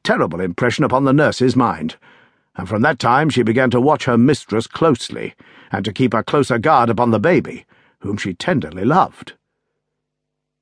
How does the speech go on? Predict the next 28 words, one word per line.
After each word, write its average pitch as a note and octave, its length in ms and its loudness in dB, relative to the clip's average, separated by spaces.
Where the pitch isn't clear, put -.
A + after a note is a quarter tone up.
It - 120 -8
seemed B3 160 4
to C#3+ 100 2
her A2+ 300 0
that G2 160 -4
even D3+ 220 4
as C3+ 140 2
she B2+ 160 0
watched A#2+ 600 -2
the A2 80 0
mother, C3+ 460 0
so B2 380 2
the G2 120 -4
mother C3+ 460 0
watched - 400 -2
her, - 400 0
and A2 140 -2
that G#2+ 120 0
every G3+ 180 2
time E3 280 2
she A#2 100 2
was A#2+ 120 4
compelled A#2+ 400 0
to G#2+ 80 -2
leave A#2+ 320 2
the A2 80 -2
baby A#2+ 280 0
alone, B2 400 2